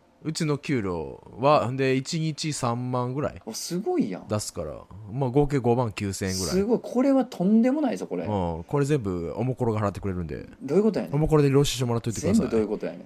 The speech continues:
Speaker 1: で、原宿さんに渡し、渡しに行ってください。
Speaker 2: <laughs>
Speaker 1: はい。これでOKです。
Speaker 2: 普通に、あの、
Speaker 1: うん。
Speaker 2: 訴えられて終わりですけど。
Speaker 1: <laughs>
Speaker 2: 怒られるとかじゃなくて、
Speaker 1: うん。
Speaker 2: 訴えられるんですよ。
Speaker 1: 普通に訴えられる。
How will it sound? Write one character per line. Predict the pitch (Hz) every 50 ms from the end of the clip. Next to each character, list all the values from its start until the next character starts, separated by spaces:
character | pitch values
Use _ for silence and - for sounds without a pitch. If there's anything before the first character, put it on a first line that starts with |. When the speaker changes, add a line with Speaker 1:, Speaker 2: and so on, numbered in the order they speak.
| - -
Speaker 1:
で、 | 139
原 | 135 151 151 156
宿 | 147 135
さ | - 139
ん | 127
に | 123
渡 | 123 117 120
し、 | 113 - 110 98
渡 | 101 110 110 104
し | -
に | 101 98
行 |
っ | 85
て | 95
く | 92
だ | 87 82
さ | - 82
い。 | - - - - - 175 - -
Speaker 2:
<laughs> | 262 269 269 415 - -
Speaker 1:
は | 98 -
い。 | - 82 -
こ | - 120
れ | 117
で | 110 104
OK | 101 - - -
で | - -
す。 | - - - - - - - - - - - - - - - - - _ _
Speaker 2:
普 | - - -
通 | - - 220 233 233 233 226
に、 | 226 220 214 214 208 208 202 196 190 160
あ | 156 151
の、 | 147
Speaker 1:
う | 135
ん。 | 131
Speaker 2:
訴 | - - - 135
え | 135
ら | 135 120
れ | 98
て | - -
終 | 90 90
わ | 90
り | 90 92
で | -
す | - -
け | - 180
ど。 | - - 185 - - 165 - - 160 147
Speaker 1:
<laughs> |
Speaker 2:
怒 | 208 196 202 262
ら | 262 254 254
れ | 247 240
る | 240 233 180
と | -
か | -
じ | - 220
ゃ | -
な | -
く |
て、 | - -
Speaker 1:
う | 127 120
ん。 | 104
Speaker 2:
訴 | 101 - 160
え | 147 147
ら | 147 139
れ | 135
る | 120
ん | 104
で | 110 104 98
す | 101 117
よ。 |
Speaker 1:
普 |
通 |
に | 131 127
訴 |
え | 107
ら | 123 120 113
れ |
る。 | 101 95